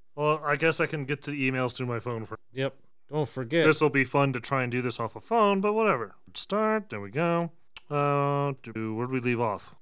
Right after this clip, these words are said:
Speaker 2: Well, WhedonCon telling us there's twenty twenty guest news. Thank God. I was worried. I was like,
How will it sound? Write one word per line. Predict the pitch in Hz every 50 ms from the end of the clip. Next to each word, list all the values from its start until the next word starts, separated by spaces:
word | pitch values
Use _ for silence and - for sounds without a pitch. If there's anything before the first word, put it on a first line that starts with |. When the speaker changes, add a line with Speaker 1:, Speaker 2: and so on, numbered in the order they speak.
| - - -
Speaker 2:
Well, | 131 151 170 165 147
WhedonCon | 123 151 202 247 226 233 214 151 - 185 175 175 175 180 180
telling | - 180 175 175 185 185 180
us | 180 165 -
there's | - 165 156 139
twenty | - - - 170 185 190 196 214 208
twenty | - - 196 190 185 190 202 185 139 -
guest | - 185 185 190 190 - - -
news. | 147 147 143 123 104 90 78 - -
Thank | - - 131 135 110
God. | 117 117 120 113 101 87 - - - - - - - -
I | - 151 165
was | 165 156 123
worried. | 135 151 165 156 147 135 123 123
I | 131 151 156
was | 165 165 135 135
like, | 160 156 143 127 - -